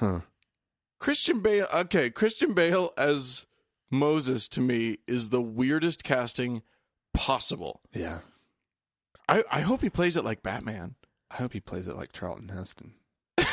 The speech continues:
Speaker 2: He does his best Hel-
Speaker 1: Yeah.
Speaker 2: Heston impression.
Speaker 1: Oh, yeah. I mean, he's the original.
Speaker 2: <laughs>
Speaker 1: You know.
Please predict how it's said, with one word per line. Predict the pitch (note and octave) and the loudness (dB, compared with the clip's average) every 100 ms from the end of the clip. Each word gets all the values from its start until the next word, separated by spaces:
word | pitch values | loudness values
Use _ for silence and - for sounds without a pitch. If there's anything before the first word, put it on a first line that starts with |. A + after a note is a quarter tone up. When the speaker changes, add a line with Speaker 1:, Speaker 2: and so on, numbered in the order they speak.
| - - G#4+ G#4 - | -2 0 2 2 2
Speaker 2:
He | |
does | F#3+ F#3+ F#3 | 2 2 2
his | G3 D#3 | 2 2
best | D#3 D3+ - - - | 0 -2 -8 -12 0
Hel- | C#3+ C3+ | 2 4
Speaker 1:
Yeah. | G#2 | 2
Speaker 2:
Heston | D3+ C#3+ D#3+ | 0 0 -2
impression. | D#3+ D#3+ E3 D#3 | 0 2 4 4
Speaker 1:
Oh, | |
yeah. | D#3 | 2
I | G#2 | 0
mean, | A2+ C3 B2+ | -2 -2 -2
he's | A#2+ C3 A#2 | 0 -2 0
the | A#2+ G#2+ G#2 | 0 0 0
original. | B2+ G#2+ G#2+ A2+ G2+ - G2+ - - | 0 0 0 0 -4 -4 -6 -6 -8
Speaker 2:
<laughs> | - | 0
Speaker 1:
You | F3+ F#3+ - D#4 F4+ - F4+ | 2 2 -2 -2 -4 -2 0
know. | - | 0